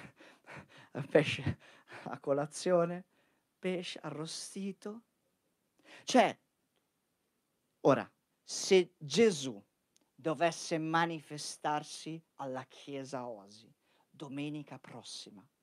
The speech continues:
tu potresti mai immaginartelo dietro il bancone del bar a preparare i caffè?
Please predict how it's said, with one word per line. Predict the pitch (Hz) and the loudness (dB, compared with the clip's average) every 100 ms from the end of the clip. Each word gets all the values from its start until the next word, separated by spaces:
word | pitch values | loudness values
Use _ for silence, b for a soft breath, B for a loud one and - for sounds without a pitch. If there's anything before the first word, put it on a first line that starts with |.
| _ _ _ _ _ _ _ _ _ _ _ _ _ | _ _ _ _ _ _ _ _ _ _ _ _ _
tu | 208 | -10
potresti | 139 139 - - - | -8 -12 -10 -8 -4
mai | 123 127 127 139 | -2 -2 -4 -4
immaginartelo | 143 139 131 123 127 117 117 - 135 123 131 _ _ _ _ | -4 -4 -4 -6 -8 -8 -10 -12 -10 -10 -12 _ _ _ _
dietro | - 113 139 135 127 | -20 -6 -4 -4 -6
il | 120 | -6
bancone | 120 123 135 123 | -8 -8 -6 -6
del | 120 120 | -6 -8
bar | 107 113 113 | -4 -4 -6
a | |
preparare | - 120 117 117 | -10 -10 -8 -8
i | 117 | -10
caffè? | 123 - - | -14 -14 -16